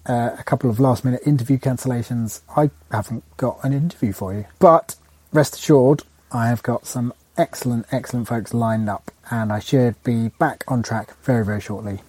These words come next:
Expect catch-up episodes and my humblest apologies. Okay, uh, so news. Firstly, fans of the Trespass episode with Nick Hayes, that was,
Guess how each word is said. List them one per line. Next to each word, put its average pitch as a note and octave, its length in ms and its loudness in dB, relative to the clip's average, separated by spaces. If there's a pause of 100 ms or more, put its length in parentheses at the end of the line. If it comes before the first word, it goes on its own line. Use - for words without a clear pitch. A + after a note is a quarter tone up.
(120)
Expect - 580 0 (300)
catch-up B2+ 400 -2
episodes A2+ 720 -6 (160)
and G#2+ 340 -2
my A2 140 -4
humblest G2 580 -6
apologies. - 640 -14 (1200)
Okay, D#3+ 540 6 (140)
uh, C3+ 260 4
so C#3 300 4
news. F3 720 6 (120)
Firstly, F3 440 6
fans E3+ 320 6
of D3+ 140 2
the C#3+ 280 8
Trespass D3+ 680 2
episode D3+ 480 2
with C3+ 160 2
Nick D#3+ 180 0
Hayes, F#3+ 460 2
that B2 160 -4
was, A2+ 320 -6